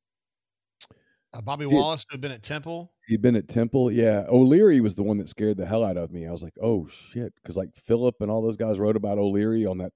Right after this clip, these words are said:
Speaker 2: Tuesday or Wednesday, and I was like, "Oh, God, I'm in trouble." I remember Auburn was playing a basketball game. I wanna say it was against B Y U back in old Beard Eves.
Speaker 1: Mm-hmm.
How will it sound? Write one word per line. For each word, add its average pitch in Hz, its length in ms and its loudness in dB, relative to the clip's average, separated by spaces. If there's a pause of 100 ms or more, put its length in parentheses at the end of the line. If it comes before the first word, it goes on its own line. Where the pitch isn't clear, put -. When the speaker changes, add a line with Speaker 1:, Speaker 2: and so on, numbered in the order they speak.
(140)
Speaker 2:
Tuesday 117 400 0
or 95 100 0
Wednesday, 110 400 -2
and 98 100 -4
I 92 40 -4
was 87 100 -8
like, 87 100 -6
"Oh, 92 400 0
God, 87 420 -8
I'm 87 160 -6
in 85 100 -10
trouble." 80 400 -10 (640)
I 120 120 2
remember 127 440 4
Auburn 135 320 2
was 104 120 -2
playing 117 260 0
a 85 60 -8
basketball 104 600 -4
game. 98 320 -6
I 92 60 -6
wanna 139 260 2
say 113 240 0
it 95 60 -4
was 92 140 -6
against 92 340 -8
B 110 140 4
Y 113 260 2
U 95 440 -2
back 101 200 -8
in 98 120 -4
old 104 380 0
Beard 110 260 0
Eves. 123 440 -2 (160)
Speaker 1:
Mm-hmm. 101 320 -6